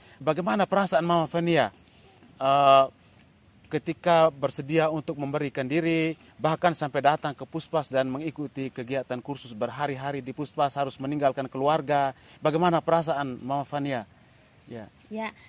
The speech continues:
Speaker 1: Ya.
Speaker 2: Saya secara pribadi saya bangga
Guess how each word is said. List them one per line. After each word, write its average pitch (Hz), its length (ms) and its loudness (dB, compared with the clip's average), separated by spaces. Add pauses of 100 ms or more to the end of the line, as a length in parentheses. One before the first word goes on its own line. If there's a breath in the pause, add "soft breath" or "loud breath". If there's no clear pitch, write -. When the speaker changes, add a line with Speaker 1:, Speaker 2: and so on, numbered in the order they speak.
(360 loud breath)
Speaker 1:
Ya. - 160 -18 (500)
Speaker 2:
Saya 330 220 -4
secara 262 320 -6
pribadi 247 480 -6
saya 233 260 -6
bangga 226 540 -4